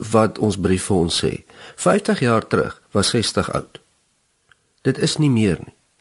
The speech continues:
Selfs sewentig is nie meer stokoud v-, in vandag se terme nie, want die mediese wetenskap is baie beter.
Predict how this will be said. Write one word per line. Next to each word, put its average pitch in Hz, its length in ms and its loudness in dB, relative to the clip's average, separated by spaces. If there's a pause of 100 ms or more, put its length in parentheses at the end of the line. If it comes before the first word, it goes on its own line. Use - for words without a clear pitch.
Selfs 135 460 0
sewentig 156 580 0
is 82 160 -2
nie 117 100 0
meer 98 220 2
stokoud 85 680 0
v-, - 160 -14
in 85 100 -2
vandag 78 340 -2
se 73 140 -6
terme 117 340 0
nie, 78 120 -4
want 85 120 -2
die 90 80 -2
mediese 90 440 0
wetenskap 85 560 -2
is 76 80 -6
baie 71 260 -4
beter. 80 460 -2